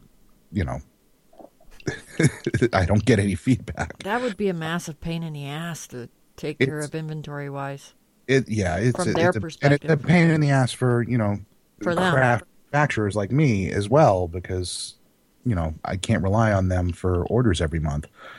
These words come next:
Speaker 1: Um, but there are stores that I, that I, that I am in tight with that do push my product, and they push a lot of it. So,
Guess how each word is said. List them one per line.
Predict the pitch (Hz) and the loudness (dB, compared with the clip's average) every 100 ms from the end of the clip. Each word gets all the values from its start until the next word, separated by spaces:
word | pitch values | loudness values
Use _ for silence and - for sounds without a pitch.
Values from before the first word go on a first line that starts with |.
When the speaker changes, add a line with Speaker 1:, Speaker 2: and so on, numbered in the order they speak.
| - - _ _ | -20 -20 _ _
Speaker 1:
Um, | 92 90 85 85 - | 0 2 2 0 2
but | 117 | 2
there | 117 135 | 6 6
are | 131 | 4
stores | - 123 110 104 101 - - | 2 2 2 2 -2 -6 -6
that | 98 | -2
I, | 92 92 71 | 0 -2 -4
that | 80 90 | -2 0
I, | 90 87 - - 98 | 0 -4 -10 -18 -6
that | 95 | -2
I | 90 - | 0 0
am | 117 120 | 4 4
in | 110 92 | 4 2
tight | 85 90 87 | 0 -2 -2
with | 76 78 - | -4 -4 -6
that | - 80 - - - - 95 | -4 -4 -6 -20 -20 -12 -2
do | 104 101 | 4 4
push | 95 95 87 | 2 -2 0
my | 90 | -2
product, | 85 87 78 76 78 - - - - | -2 -2 -2 -2 -6 -10 -18 -14 -6
and | 82 80 80 | -4 -2 0
they | 80 | -2
push | 78 - 87 | -2 -4 -2
a | |
lot | 90 82 82 | -2 -2 -2
of | 69 | -4
it. | 69 - - - - - _ - | -6 -10 -20 -20 -20 -20 _ -18
So, | - 67 | -10 -8